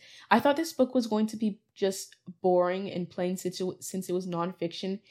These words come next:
and a lot of the time, I don't really find nonfiction books interesting or attention-grabbing, but I actually really liked it,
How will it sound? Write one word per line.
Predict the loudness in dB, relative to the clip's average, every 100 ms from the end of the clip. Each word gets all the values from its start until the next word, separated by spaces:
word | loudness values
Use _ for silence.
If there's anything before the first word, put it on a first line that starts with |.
| _ _
and | 0
a | 2
lot | 2
of | 0 -4
the | -6
time, | -4 -2 -2 -2 -6 _ _ _ _ _ _ _ _ _ 0
I |
don't | 2 4
really | 4 2
find | 0 0 0 0
nonfiction | 0 -2 -2 -6 -6 -6 -2
books | -2 -2 -12 -18 _ _ _ _ _ _ _
interesting | 0 0 -2 -2 2 4 2 2 -4 -2 -2 -2
or | 2 2
attention-grabbing, | 2 -8 -4 -4 -2 -4 0 4 4 2 -4 -8 -16 _ _ _ _ _ _ _ _
but | 0 0 0
I | 0
actually | 2 0 0 -4 -4 -4 -6 -8
really | 0 2 2 0
liked | 0 0 -2 -2
it, | -2 -2